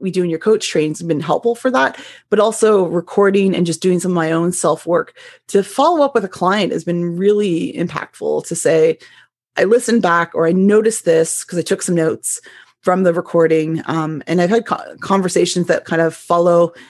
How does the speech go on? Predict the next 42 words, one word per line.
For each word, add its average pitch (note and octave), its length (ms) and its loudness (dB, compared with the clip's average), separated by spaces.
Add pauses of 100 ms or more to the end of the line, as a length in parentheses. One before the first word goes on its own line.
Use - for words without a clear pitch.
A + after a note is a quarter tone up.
(100)
that - 200 -4
connecting F3 420 -2
the E3+ 60 2
piece. E3 340 -6
So D#3 180 0
you're E3+ 120 0
not F3+ 220 0
just - 200 -8
meeting G3+ 360 2
someone F3 260 -2
for F3+ 100 -8
an F3 80 -2
individual E3 440 -2
session. F3+ 500 -2 (280)
If - 140 -20
you've E3+ 120 -8
got F3 180 0
multiple F3+ 320 0
packages E3+ 580 -2
and, F3+ 220 -4
uh, - 180 0
multiple F#3 300 2
sessions E3 380 0
in E3+ 80 2
a D#3 40 0
package, E3+ 460 -2 (320)
you F#3+ 80 2
can F#3 220 2
say, E3+ 320 2
"Well, F3 340 2
we G3+ 80 -2
talked A#3+ 320 -2
about A3+ 160 2
this G3 400 -4 (100)
and F3+ 160 -2
I E3+ 80 2
just F3 200 -8
listened F#3+ 240 -8
back E3 220 -2
to E3+ 260 0
our E3+ 140 2
f-, - 200 -10